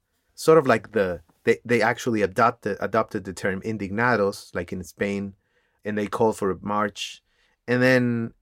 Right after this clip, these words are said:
and it was, like, autonomously, uh, call, uh, like, an autonomous call in the, in social media. But then the Coordinadora No Más A F P, No Más A F P also joined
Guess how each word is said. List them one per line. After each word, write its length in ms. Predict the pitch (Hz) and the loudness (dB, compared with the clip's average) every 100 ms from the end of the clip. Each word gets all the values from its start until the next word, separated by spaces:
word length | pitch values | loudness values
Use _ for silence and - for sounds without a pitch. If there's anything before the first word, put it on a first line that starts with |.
| _ _ | _ _
and 100 | 113 | -2
it 40 | 139 | 0
was, 240 | 143 123 | -2 0
like, 140 | 123 107 | 0 0
autonomously, 1040 | 104 - 156 143 104 107 104 101 95 87 _ _ _ _ | -2 2 2 2 -2 -2 -2 -2 -6 -12 _ _ _ _
uh, 120 | 87 | -4
call, 320 | 82 135 127 117 | 0 4 4 4
uh, 80 | 110 | -2
like, 160 | 104 | -2
an 80 | 104 - | -4 -6
autonomous 460 | 113 - 139 127 - | -8 0 0 0 0
call 340 | 127 120 117 | 4 4 4
in 220 | 131 139 | 0 0
the, 160 | 123 107 | 0 0
in 140 | 104 107 | -2 -4
social 340 | 120 107 110 | -2 -2 -2
media. 380 | 110 131 160 156 | 0 4 4 4
But 140 | 131 | 4
then 280 | 127 131 135 - _ _ 117 | 6 4 2 -6 _ _ 2
the 200 | 120 113 | 4 6
Coordinadora 540 | 113 110 107 110 117 | 4 2 2 4 4
No 80 | 113 | 2
Más 180 | 110 110 | 0 -2
A 40 | |
F 60 | - | 0
P, 280 | 107 104 | 0 0
No 160 | 113 107 | -6 -4
Más 180 | 107 107 | -4 -4
A 40 | 104 | -6
F 100 | 98 | -2
P 240 | 110 120 - _ - _ | 0 0 -4 _ -20 _
also 280 | 120 113 120 | 0 2 0
joined 540 | 110 113 117 113 117 | 2 2 4 2 -4